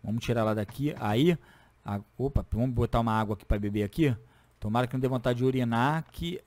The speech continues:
não, não deu, porque ela fica zoada, tá? Aqui, que eu tô fazendo pelo P C, ela fica zoada, beleza?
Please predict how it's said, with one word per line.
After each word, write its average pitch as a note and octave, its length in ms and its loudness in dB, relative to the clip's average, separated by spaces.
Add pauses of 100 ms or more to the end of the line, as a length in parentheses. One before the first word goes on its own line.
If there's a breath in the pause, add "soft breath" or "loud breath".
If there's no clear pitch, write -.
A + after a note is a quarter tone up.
não, G2+ 260 -2
não A#2+ 120 2
deu, G#2+ 260 4
porque - 180 0
ela B2 100 6
fica C3 220 0
zoada, A#2+ 460 4
tá? A2+ 300 0 (480 loud breath)
Aqui, D3 480 6
que - 100 0
eu C3 40 8
tô - 100 2
fazendo C#3 260 6
pelo C3+ 160 6
P C3 180 4
C, F3 380 8 (340 loud breath)
ela A#2 180 6
fica C3+ 220 2
zoada, A2+ 440 6
beleza? A#2 520 6